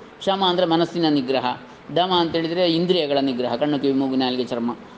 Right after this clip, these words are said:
ಆಮೇಲೆ ಅದು ಪಂಚ ಜ್ಞಾನೇಂದ್ರಿಯಗಳಾಯ್ತು. ಪಂಚ ಕರ್ಮೇಂದ್ರಿಯಗಳು ವಾಕ್ ಪಾಣಿ ಪಾದ ಪಾಯು ಉಪಸ್ಥ, ಇದು, ಆ, ಐದು ಕರ್ಮೇಂದ್ರಿಯಗಳು. ಮಾತು, ನಮ್ಮ ಮಾತಿನಲ್ಲಿ ನಮಗೆ ನಿಯಂತ್ರಣ ಇರಬೇಕು,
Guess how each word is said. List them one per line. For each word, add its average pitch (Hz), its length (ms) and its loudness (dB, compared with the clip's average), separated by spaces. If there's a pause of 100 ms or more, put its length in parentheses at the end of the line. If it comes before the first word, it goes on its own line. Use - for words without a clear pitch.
(260)
ಆಮೇಲೆ 147 500 0
ಅದು 143 240 0
ಪಂಚ 160 260 -2 (160)
ಜ್ಞಾನೇಂದ್ರಿಯಗಳಾಯ್ತು. 139 920 0
ಪಂಚ 196 200 -2
ಕರ್ಮೇಂದ್ರಿಯಗಳು 135 680 0
ವಾಕ್ 151 360 0
ಪಾಣಿ 147 300 2
ಪಾದ 139 340 2
ಪಾಯು 139 360 0
ಉಪಸ್ಥ, 139 360 -2
ಇದು, 139 460 -2 (260)
ಆ, 131 40 0 (560)
ಐದು 160 300 0
ಕರ್ಮೇಂದ್ರಿಯಗಳು. 143 760 0
ಮಾತು, 160 440 2
ನಮ್ಮ 156 260 0
ಮಾತಿನಲ್ಲಿ 160 480 2
ನಮಗೆ 147 220 2
ನಿಯಂತ್ರಣ 131 400 0
ಇರಬೇಕು, 120 460 -2